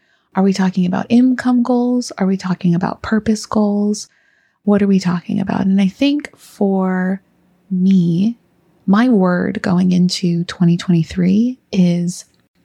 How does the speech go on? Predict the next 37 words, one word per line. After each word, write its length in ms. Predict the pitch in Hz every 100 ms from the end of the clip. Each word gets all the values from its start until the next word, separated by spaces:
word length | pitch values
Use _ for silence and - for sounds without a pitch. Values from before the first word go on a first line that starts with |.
| -
amplify. 680 | 165 170 170 - - 226 240 _ _ _ _ _ _ _ _
That 180 | 165 175
is 140 | 190
the 100 | 208
word 540 | 190 180 175 175 185 - -
that 120 | 180
I'm 160 | 170
gonna 180 | 180 170
write 220 | 175 185
in 40 | -
my 140 | 190
cloth 300 | 185 185 175
and 100 | 190
paper 240 | 180 185 185
planner. 580 | - 226 240 240 240 -
It 100 | 185
is 140 | 185 -
the 120 | 180
word 500 | 175 175 175 180 277
that 100 | 180
I'm 120 | 165
gonna 160 | 175 180
keep 280 | - 202 -
sticky 320 | - 220 220
noted 320 | 214 208 202
by 160 | 196 185
my 160 | 185
laptop 540 | 196 202 - - 214 214
every 200 | 214 208
day. 440 | 214 208 208 214 _ _ _ _ _ _ -
And, 460 | 196 190 185 190 - _
you 120 | 202
know, 100 | 190
for 140 | 180 185
perspective 580 | 190 185 254 262 226 196
here, 400 | 190 180 180 -
my 560 | 180 190 208 226 226